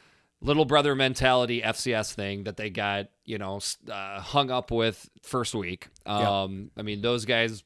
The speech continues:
Speaker 1: had, had Minnesota scouted out for months and months. Then you follow that up with a trip to the West Coast to play, you know, it's a, it's a good Fresno State team. So any way you win that game is good. I, I don't even know if it's as much as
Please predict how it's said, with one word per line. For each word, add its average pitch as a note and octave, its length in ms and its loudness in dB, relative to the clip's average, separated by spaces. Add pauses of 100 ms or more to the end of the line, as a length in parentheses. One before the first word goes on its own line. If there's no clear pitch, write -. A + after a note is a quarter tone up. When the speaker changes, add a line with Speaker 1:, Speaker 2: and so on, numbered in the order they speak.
(140)
Speaker 1:
had, G#2+ 460 -2
had G#2 400 -4 (180)
Minnesota A#2 460 -4
scouted A2+ 400 -4
out G#2+ 220 -4
for A2 160 -12
months G#2 340 -8
and A#2 100 -8
months. F#2+ 380 -10 (480)
Then C#3+ 120 0
you F#3+ 100 0
follow E3 440 0
that D#3 240 4
up A#2+ 280 0
with D3+ 200 -4
a F3 40 -6
trip C3+ 280 -2
to D3 100 -4
the C3+ 80 -4
West G2 280 -6
Coast - 400 -6
to E3+ 60 -6
play, F#3 400 2 (140)
you G3+ 140 -2
know, E3 160 0
it's - 160 -2
a, B3+ 120 -4
it's C4+ 120 -4
a D4 40 -2
good A#3 220 -2
Fresno G3+ 380 -2
State C4+ 320 -6
team. - 260 -10
So D3+ 220 2
any F3 220 -2
way G3+ 160 2
you C#3+ 140 0
win F3+ 220 0
that F#2+ 200 -4
game G2+ 260 -6
is G2 100 -6
good. G#3 180 -2
I, C#3 180 -2
I D#3 80 -2
don't G3 120 -2
even E3 220 -4
know D3 180 -2
if D3 120 -8
it's C3+ 180 -6
as A2 160 -6
much A#2+ 280 -4
as G#2 300 -4